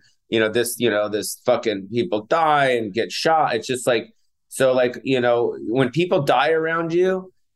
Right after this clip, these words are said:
you start to realize, like, "Oh shit, at some point I'm gonna die. Like, fuck, I gotta, like, figure, I gotta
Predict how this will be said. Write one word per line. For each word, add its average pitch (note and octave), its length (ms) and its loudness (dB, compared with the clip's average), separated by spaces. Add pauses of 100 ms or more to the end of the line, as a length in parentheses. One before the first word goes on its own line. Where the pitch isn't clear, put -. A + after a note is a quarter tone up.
you B2 100 0
start C#3+ 260 0
to C#3 100 -4
realize, C3+ 380 2
like, A#2+ 180 -2
"Oh C#3+ 140 2
shit, D#3+ 400 0
at A2+ 120 -8
some C#3+ 200 0
point C#3+ 160 2
I'm D#3 100 2
gonna G3 160 0
die. A2 320 0
Like, G#2 260 -4
fuck, D#3 440 0
I C#3+ 100 2
gotta, F3+ 220 0
like, B2 180 -2
figure, C#3+ 460 -2 (180)
I F3 140 4
gotta G3 220 2